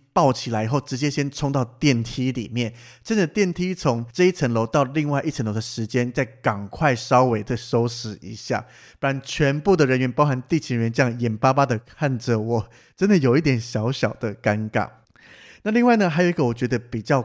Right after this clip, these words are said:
夸张的事情，就是某一次在带团的时候，也刚好就是碰到状况。那一次桃园机场的出境大塞车，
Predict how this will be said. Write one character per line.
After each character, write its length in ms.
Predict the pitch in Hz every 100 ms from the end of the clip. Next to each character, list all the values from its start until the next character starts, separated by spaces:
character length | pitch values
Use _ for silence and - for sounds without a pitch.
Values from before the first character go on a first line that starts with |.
| -
夸 400 | - - 135 131
张 240 | 131 127 120
的 140 | 107
事 260 | - - 104
情， 260 | - - - - - - _
就 100 | 131
是 160 | 143
某 220 | 127 135
一 20 | 160
次 160 | -
在 140 | 202 185
带 240 | - 170
团 180 | 135 113
的 80 | 110
时 180 | -
候， 280 | 113 135 117 - - _ _
也 240 | 147 151
刚 260 | 135 190 208
好 240 | 180 120
就 140 | 117
是 160 | 156 147
碰 480 | - - 175 123 113
到 240 | 135 110
状 340 | 104 - 101 98
况。 280 | - 104 - _ _
那 120 | - 165
一 40 |
次 120 | 156
桃 220 | 175 139 139
园 100 | 139
机 120 | 160
场 120 | 147
的 120 | 113
出 240 | 113 - 139
境 280 | 147 113 107 _
大 240 | 151 104
塞 380 | 95 - 110 107
车， 400 | - - 104 104